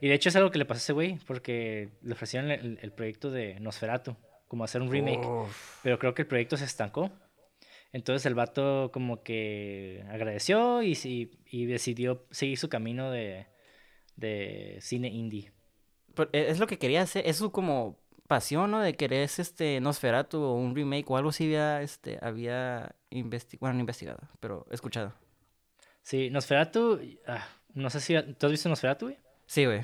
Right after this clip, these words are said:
Speaker 2: sí, sí, sí, está
Speaker 1: Sí,
Speaker 2: Uf.
Speaker 1: está,
Speaker 2: Eh.
Speaker 1: tiene, es, es que también era de la época del expresionismo alemán.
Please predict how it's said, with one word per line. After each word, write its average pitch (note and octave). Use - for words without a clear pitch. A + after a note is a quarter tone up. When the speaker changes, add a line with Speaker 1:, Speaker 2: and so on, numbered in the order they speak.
Speaker 2:
sí, A2+
sí, G#2
sí, G2
está G#2
Speaker 1:
Sí, -
Speaker 2:
Uf. -
Speaker 1:
está, C3
Speaker 2:
Eh. D3+
Speaker 1:
tiene, E3
es, D3
es E3+
que G3
también D3
era D3+
de A#2+
la A#2
época C3+
del A#2+
expresionismo A2+
alemán. B2+